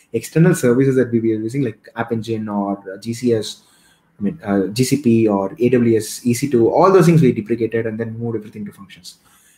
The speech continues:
The reason, the two, uh, the, the major reason is that Firebase functions are, uh, just function, that's just raw fun-, stateless functions that runs whenever you want it to run. It, it, it'll not, it's not like a hundred, I mean, uh, you know, i-, in execution all the, all the time. So it's very cost effective.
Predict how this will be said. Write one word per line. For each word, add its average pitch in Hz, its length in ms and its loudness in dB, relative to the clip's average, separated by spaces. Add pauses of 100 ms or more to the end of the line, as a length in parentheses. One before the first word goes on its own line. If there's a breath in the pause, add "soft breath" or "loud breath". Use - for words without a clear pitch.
(120)
The 135 60 2
reason, 180 400 4
the 139 100 2
two, 180 120 6
uh, 143 340 4
the, 135 80 -4
the 139 80 0
major 151 260 4
reason 151 280 4
is 147 80 2
that 180 180 -2
Firebase 139 340 -2
functions 135 320 -6
are, 135 380 -4 (360)
uh, 113 220 -6
just 160 300 -2
function, 123 440 -4
that's 120 280 -6
just 131 260 -6
raw 113 160 0
fun-, 123 220 -6
stateless 131 420 -2
functions 175 480 -8 (580)
that 117 200 0
runs 135 560 0
whenever 123 240 2
you 123 160 4
want 104 300 -4
it 104 140 -8
to 98 100 -8
run. 90 160 -12 (140)
It, 120 220 -10
it, 123 220 -6
it'll 135 220 0
not, 147 260 2
it's 156 180 -2
not 151 140 4
like 151 200 4
a 120 180 -2
hundred, 123 380 -4
I 123 80 -2
mean, 107 240 -4
uh, 110 180 -10
you 107 80 -10
know, 123 100 -6
i-, 120 400 -4
in 143 220 -2
execution 139 480 0
all 113 160 -8
the, 113 80 -8
all 117 120 -6
the 113 100 -6
time. 196 280 -8 (560 soft breath)
So - 80 0
it's 151 100 4
very 202 180 6
cost 135 240 0
effective. 156 420 -2